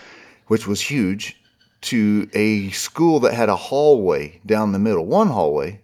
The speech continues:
down the middle, and there were doors on each side of it. And kids went in and out of these doors. And so many kids I'd never seen, I'd never seen such a big congregation of people in my life. I couldn't eat for two weeks.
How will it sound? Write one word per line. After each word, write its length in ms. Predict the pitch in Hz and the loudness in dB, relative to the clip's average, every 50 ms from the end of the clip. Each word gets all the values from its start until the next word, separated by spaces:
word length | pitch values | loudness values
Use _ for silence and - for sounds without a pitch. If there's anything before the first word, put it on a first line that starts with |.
| _ - | _ -4
down 240 | 101 110 107 104 95 | -2 -2 0 -2 -2
the 60 | 90 | -2
middle, 220 | 92 98 107 120 | -2 -2 0 0
and 80 | 110 107 | 0 0
there 80 | 107 | 0
were 80 | 107 107 | 0 0
doors 440 | 95 92 127 135 156 156 131 98 107 | 0 2 4 4 6 4 4 2 2
on 140 | 104 104 110 | 0 2 2
each 140 | 117 104 | 0 0
side 300 | - - 123 120 147 131 | -2 -2 -2 -2 -2 -2
of 120 | 107 87 82 | -2 -2 -2
it. 80 | - | -2
And 160 | 92 101 95 - | -2 -4 -6 -4
kids 320 | - - 170 165 123 104 | -2 -2 0 0 0 -2
went 220 | 107 127 131 127 | -2 0 0 0
in 140 | 131 143 156 147 | 0 0 0 0
and 100 | 135 135 | 0 0
out 200 | 131 135 143 135 | 0 0 2 0
of 80 | 123 107 | 0 -2
these 200 | 110 107 98 95 | -2 -4 -4 -2
doors. 380 | 95 113 127 135 120 98 85 | 0 2 2 2 2 0 0
And 100 | 98 95 | -4 -4
so 120 | - - 127 | -4 -2 -2
many 180 | 143 143 139 | 0 0 0
kids 320 | 113 - 143 135 139 123 127 | -2 0 2 2 2 4 2
I'd 160 | 113 110 110 | 2 2 2
never 240 | 117 123 117 113 104 | 0 -2 -2 -4 -6
seen, 460 | - - 120 127 127 123 117 107 - - - - - - - - | -6 -6 -4 -2 0 0 0 -2 -4 -8 -16 -20 -20 -20 -16 -10
I'd 100 | 117 113 | -6 -4
never 140 | 131 127 120 | -2 -2 -2
seen 240 | 110 - 127 123 113 | 0 0 0 0 0
such 220 | - - 120 104 - | 0 -2 -4 -4 -4
a 40 | 101 | -2
big 200 | 95 113 104 - | -2 -2 -2 -2
congregation 640 | - 120 120 123 107 110 104 113 117 113 - 110 107 | -2 -2 0 0 0 -2 0 0 -2 -2 -2 -2 -4
of 100 | 101 - | -4 -4
people 320 | 117 117 113 - 107 104 | -4 -4 -2 0 0 0
in 60 | 104 | 2
my 160 | 104 104 104 98 | 2 0 0 0
life. 360 | 92 98 110 104 87 82 - - _ _ _ _ _ _ _ _ | 0 0 0 0 -2 -4 -8 -14 _ _ _ _ _ _ _ _
I 60 | - 101 | -10 -4
couldn't 280 | - - 135 113 110 120 | 0 2 4 4 4 4
eat 220 | 135 131 - - | 2 2 0 -4
for 120 | - 98 | -6 -6
two 240 | - - - 127 117 | -4 -2 -2 0 0
weeks. 500 | 107 123 131 113 - - - - - - | 2 0 0 -2 -2 -6 -12 -14 -14 -16